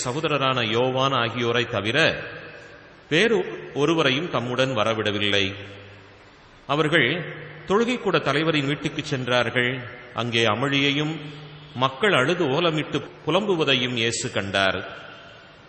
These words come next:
அவர் உள்ளே சென்று, "ஏன் இந்த அமளி, ஏன் இந்த அழுகை? சிறுமி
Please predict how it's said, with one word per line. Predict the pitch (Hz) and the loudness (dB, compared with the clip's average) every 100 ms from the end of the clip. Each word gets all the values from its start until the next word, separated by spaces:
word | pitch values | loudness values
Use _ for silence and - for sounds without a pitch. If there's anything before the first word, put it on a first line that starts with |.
| - | -8
அவர் | 107 120 | -2 0
உள்ளே | 117 147 156 147 | 0 2 2 2
சென்று, | 131 123 127 143 147 - - - - - - - - - - - - - - - - - - | -4 -4 0 2 0 -4 -12 -16 -18 -20 -20 -20 -20 -20 -20 -20 -20 -20 -20 -20 -20 -20 2
"ஏன் | 139 180 214 | 6 6 4
இந்த | 156 139 120 | 2 2 2
அமளி, | 123 131 139 143 - - - - - | 4 4 4 2 -6 -14 -16 -16 -2
ஏன் | 131 165 | 2 4
இந்த | 185 139 131 | 2 2 4
அழுகை? | 117 123 127 131 135 - - - - - - - | 4 4 2 2 2 -2 -12 -14 -16 -20 -20 -12
சிறுமி | - - 208 233 - | -4 0 0 -2 -8